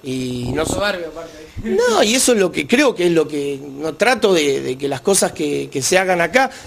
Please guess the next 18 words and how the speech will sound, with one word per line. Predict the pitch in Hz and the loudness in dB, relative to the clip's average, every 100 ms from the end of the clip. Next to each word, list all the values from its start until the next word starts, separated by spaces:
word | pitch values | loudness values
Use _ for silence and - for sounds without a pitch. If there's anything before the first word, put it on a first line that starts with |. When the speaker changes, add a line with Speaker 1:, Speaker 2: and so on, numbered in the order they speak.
| - - | -20 -12
Speaker 1:
se | - 208 | 2 2
hagan | 226 | 4
de | 196 | 2
la | 180 | 2
mejor | 180 220 | 2 2
manera | 220 220 208 | 4 2 2
posible. | 202 349 453 - | 2 2 2 0
Tampoco | - - 196 277 247 | -2 0 4 4 4
creo | 202 240 185 | 2 0 0
que | 185 - - - | -2 -4 -14 -4
cuando | 165 170 | 0 2
las | 170 | 2
cosas | 240 220 202 | 2 2 2
salen | 180 170 | 4 4
bien | 190 214 | 4 2
sean | 196 170 | 2 0
por | 151 143 | 0 -2
cu-, | 151 | -2